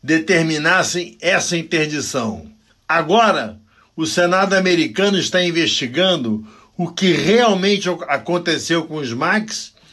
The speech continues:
e a verdade começa a surgir à tona. O projeto MAX é um Frankenstein.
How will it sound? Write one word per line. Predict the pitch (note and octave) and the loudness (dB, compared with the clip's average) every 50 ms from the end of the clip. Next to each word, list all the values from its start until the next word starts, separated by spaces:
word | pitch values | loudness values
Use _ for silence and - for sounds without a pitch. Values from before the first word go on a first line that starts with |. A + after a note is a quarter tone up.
| - - - - _ _ _ - | -20 -20 -20 -20 _ _ _ -6
e | C3+ D#3 | 0 2
a | E3+ F#3 | 2 2
verdade | F3 F#3 F3+ D3 C3 C3 B2+ F3+ F#3 F#3+ F#3 E3+ F3 | 4 2 2 2 0 0 0 2 2 2 2 -2 -4
começa | E3 - E3+ D#3+ D3+ D#3 F3 F#3+ F#3 D#3+ - - F3+ F#3 D#3 - - - _ - | -6 -4 -4 -4 -2 0 0 0 0 0 -2 -4 -6 -6 -6 -8 -14 -20 _ -2
a | B2+ C3 | -2 -2
surgir | B2 - - F3 D3+ C3 A#2 B2 F3 F#3+ F#3+ | 0 0 0 0 2 2 2 2 2 2 4
à | F3+ D3+ A#2 | 2 2 0
tona. | - - - E3+ F3 E3 D3 A#2+ G#2+ G2 F#2+ F2+ F2 - _ _ _ _ - | -2 0 2 2 2 2 2 -2 -4 -6 -8 -12 -16 -18 _ _ _ _ -4
O | D#3+ F3 F3 | -2 -2 0
projeto | - G3+ F#3+ F3 D#3+ C#3 B2+ F3+ G3 F#3+ F#3+ E3 D#3 | 2 2 2 4 4 2 2 2 2 2 0 -4 -6
MAX | D3 C3+ E3+ F#3+ G3+ G3+ G#3 - - - - - _ | -6 -2 -2 0 0 -2 -4 -8 -14 -16 -16 -16 _
é | - D#3+ E3+ | -4 -2 -2
um | E3 D3 | -2 -4
Frankenstein. | A2 - - F#3+ G3+ G3+ G3+ D#3 - - - - - - E3+ E3+ E3 E3 D3+ B2 A2 G2 F#2 F2 D#2+ - | -6 -2 0 0 0 0 -2 -6 -8 -6 -6 -6 -4 0 2 2 2 2 2 0 0 -2 -4 -6 -12 -16